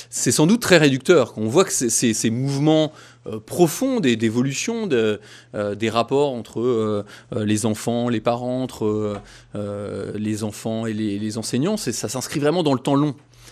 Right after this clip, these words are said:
Si on reste sur une analyse à court terme, eh ben, on, on prend pas la mesure de ces, de ces bouleversements, qui ont, euh, évidemment leurs aspects positifs, hein, j'y reviendrai tout à l'heure. Autre bouleversement de, de la modernité très important qui vient, euh, transformer les conditions de l'éducation,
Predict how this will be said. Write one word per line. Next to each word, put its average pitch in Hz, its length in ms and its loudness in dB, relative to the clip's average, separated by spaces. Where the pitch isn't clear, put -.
Si - 160 -4
on 117 60 2
reste 139 220 4
sur 113 200 -2
une 113 140 0
analyse 123 320 -2
à 110 80 -4
court - 240 -8
terme, 190 180 -2
eh 123 40 -4
ben, 113 80 -4
on, 110 400 -6
on 110 40 -6
prend 139 200 0
pas 185 160 8
la 139 100 6
mesure 120 420 0
de 110 140 -4
ces, 104 280 -4
de 107 120 -6
ces 110 160 -6
bouleversements, 107 500 -6
qui 170 260 0
ont, 185 260 4
euh, 107 60 4
évidemment 110 400 0
leurs 120 160 -2
aspects 113 200 -4
positifs, 110 520 -6
hein, 117 80 -12
j'y 120 120 -14
reviendrai 104 280 -6
tout - 220 -16
à 104 40 -2
l'heure. - 220 -6
Autre 190 340 6
bouleversement 156 600 4
de, 131 200 4
de 120 120 2
la 113 120 4
modernité 123 500 2
très 120 280 0
important 160 380 0
qui - 160 -6
vient, 110 380 -2
euh, 90 60 -8
transformer 170 420 2
les 131 80 6
conditions 156 480 0
de 175 60 0
l'éducation, 131 580 0